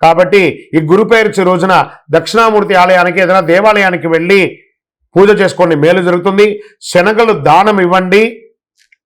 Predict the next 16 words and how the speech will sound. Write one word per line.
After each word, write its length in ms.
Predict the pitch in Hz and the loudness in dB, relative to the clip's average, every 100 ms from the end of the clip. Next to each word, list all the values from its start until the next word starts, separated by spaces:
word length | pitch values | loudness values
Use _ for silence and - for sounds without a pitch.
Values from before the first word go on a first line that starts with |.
| _ - - | _ -18 -6
బాగా 280 | 139 151 175 | 0 2 2
చెప్తున్నాను 480 | 190 190 - 180 175 | 0 -2 -4 -2 -2
మేషరాశి 460 | 170 180 185 180 180 | -2 -2 -2 -2 -4
మిత్రులారా, 500 | 175 180 175 185 185 - - 139 | -6 -2 -2 -2 -6 -18 -10 -4
మీకోసం 340 | 147 170 160 | 0 0 0
మంచి 240 | 156 156 180 | -4 -4 -2
అవకాశాలు 600 | 147 160 170 160 160 156 | 0 0 -2 -2 -4 -4
ఉన్నాయి. 240 | 160 180 - _ _ 139 | -6 -8 -10 _ _ -4
గట్టిగా 260 | 143 196 | 0 0
ప్రయత్నం 400 | 180 175 170 180 160 | 2 0 -2 -4 -2
చేయండి. 380 | 175 175 196 - - - | -2 -2 -4 -6 -12 -2
నేనేదో 320 | 151 165 208 | 0 2 0
చెప్పగానే 560 | 208 147 147 190 202 208 | 0 -4 -2 -2 0 0
చాలా 280 | 139 147 | 0 0
గొప్పగా 420 | 156 131 131 190 214 | 0 -2 -2 0 0
అయిపోతుంది, 800 | 190 196 196 202 196 196 208 | 0 -4 -4 -4 -4 -6 -8